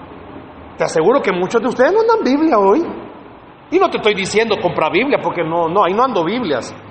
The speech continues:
No te estoy diciendo tampoco, "Mira, es malo andarla en el celular", no. ¿Sabes que en cosas pequeñas se descubre cuando alguien está creciendo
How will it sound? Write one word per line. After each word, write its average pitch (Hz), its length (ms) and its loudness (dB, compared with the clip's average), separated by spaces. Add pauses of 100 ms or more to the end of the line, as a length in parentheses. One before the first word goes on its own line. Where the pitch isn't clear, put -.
(640)
No 233 120 0
te 226 80 -2
estoy 214 160 2
diciendo 208 420 0
tampoco, 202 400 0
"Mira, 196 420 2
es 185 120 -2
malo 190 180 2
andarla 180 300 2
en 160 60 0
el 156 80 -2
celular", 165 500 2
no. 302 400 0 (600)
¿Sabes 269 360 0
que - 80 -2
en 262 180 -2
cosas 277 360 0
pequeñas 214 760 -2
se - 280 -6
descubre 220 520 -4
cuando 190 220 0
alguien 202 240 0
está 190 240 -4
creciendo 180 480 -4